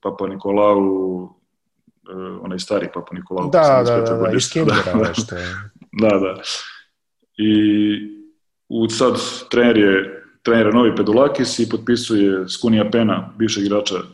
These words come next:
Speaker 1: Zvezde, dolazi Rimac iz, e,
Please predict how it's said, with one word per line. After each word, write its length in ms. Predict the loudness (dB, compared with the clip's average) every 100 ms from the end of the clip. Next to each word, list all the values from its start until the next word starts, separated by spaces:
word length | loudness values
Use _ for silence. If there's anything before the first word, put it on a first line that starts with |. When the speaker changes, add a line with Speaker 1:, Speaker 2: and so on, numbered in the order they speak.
| _
Speaker 1:
Zvezde, 500 | -4 0 0 0 -4 -6 _ -20 -20 _ _
dolazi 360 | 0 2 2 4
Rimac 520 | 4 2 -2 -10 -14 _ _ _
iz, 340 | -10 -10
e, 40 | -10